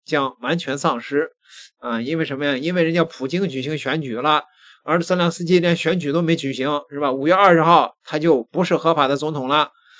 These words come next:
说美国正在与波罗申科、榴莲申科呀，还是克里琴科呀，什么埃尔马克呀、扎卢日尼呀，就泽连斯基可能的更换事宜进行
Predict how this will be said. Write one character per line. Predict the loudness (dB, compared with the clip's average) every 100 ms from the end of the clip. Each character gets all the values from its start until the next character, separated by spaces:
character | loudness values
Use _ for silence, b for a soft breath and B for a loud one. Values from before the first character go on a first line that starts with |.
| b b _
说 | 6 8 6
美 | 2 0 2
国 | 2 4 4
正 | 4 2
在 | 4 4
与 | 2 2 4 4 2 0 -2 -6 -8 -12 -4
波 | 6 6
罗 | 8 4
申 | 4 -2
科、 | -4 2 2
榴 | 4 2
莲 | 2 2
申 | 0 -4
科 | -4 -2 2
呀， | 0
还 | 0 -2
是 | -2
克 | -4 0 0
里 | 0
琴 | -4 -6 -8
科 | -2 2 4
呀， | 6 4 2
什 | -2 -6
么 |
埃 | -2 0
尔 | 2 2
马 | 0 -4
克 | 0 2 4
呀、 | 2 0 -4 B B B _
扎 | 4 6
卢 | 4 4
日 | 4
尼 | 4 2
呀， | 4 4 2
就 | 2 2 2 -2 _ _
泽 | -6 -2
连 | 0 0
斯 | -2 0
基 | 0 -2 -6 -10
可 | -6 -4
能 | -2 -2 0
的 | 0 0 _ _ 2
更 | 4 4
换 | 2 2
事 | 0 -4 -2
宜 | 0 0 -2 _ _ _ _
进 | 2 2
行 | 0 -8 -8 -10